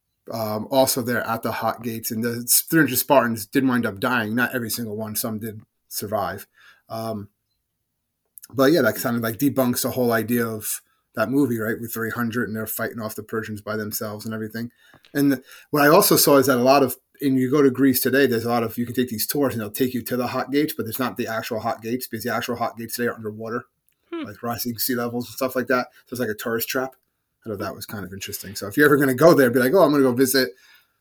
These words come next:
Speaker 1: the spot where Leonidas fought off the Persians." He, he didn't do it by himself or just three hundred Spartans. Plus, unless you're wearing scuba gear, you're not going to it.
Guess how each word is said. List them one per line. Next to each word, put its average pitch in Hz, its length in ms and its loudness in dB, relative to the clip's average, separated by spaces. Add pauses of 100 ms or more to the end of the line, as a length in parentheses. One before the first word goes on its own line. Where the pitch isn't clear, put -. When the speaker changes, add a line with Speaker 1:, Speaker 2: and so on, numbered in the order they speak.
(120)
Speaker 1:
the - 80 -12
spot 127 380 2
where 107 340 -2
Leonidas 127 640 2
fought 127 240 0
off 120 140 -2
the 113 80 -10
Persians." 117 520 0
He, - 140 -6 (420)
he 147 140 -6
didn't 151 180 6
do 143 100 6
it 123 60 6
by 120 120 0
himself 127 440 4
or 107 60 -4
just 107 200 -6
three 120 80 -6
hundred 120 180 -2
Spartans. 139 400 0 (340)
Plus, 170 300 6
unless 143 220 4
you're 143 100 6
wearing 131 200 4
scuba 139 380 6
gear, 120 180 4
you're 110 160 -2
not 98 200 -4
going 80 260 -14
to - 120 -20
it. - 60 -20